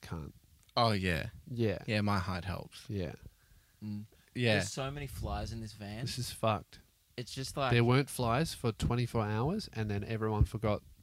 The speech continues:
Speaker 1: to, that there are flies.
Speaker 3: Well, we only found out that, that we had a fly screen door,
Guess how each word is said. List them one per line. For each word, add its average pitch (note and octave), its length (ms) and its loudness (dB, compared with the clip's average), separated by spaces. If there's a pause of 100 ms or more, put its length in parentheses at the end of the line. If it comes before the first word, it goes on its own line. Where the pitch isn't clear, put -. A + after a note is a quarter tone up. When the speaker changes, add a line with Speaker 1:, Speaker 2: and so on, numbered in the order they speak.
(260)
Speaker 1:
to, A2 200 -2
that G2 220 -4
there G2 200 -2
are F#2+ 60 -4
flies. F#2+ 400 -4 (100)
Speaker 3:
Well, A#2+ 220 0
we A#2+ 160 -2
only B2 200 -2
found A2 280 -4
out D#2 140 -4
that, - 160 -8
that G#2+ 100 -6
we G#2+ 60 0
had G#2 80 0
a G2 40 -6
fly G#2 300 -4
screen G#2 380 -8
door, G2 340 -6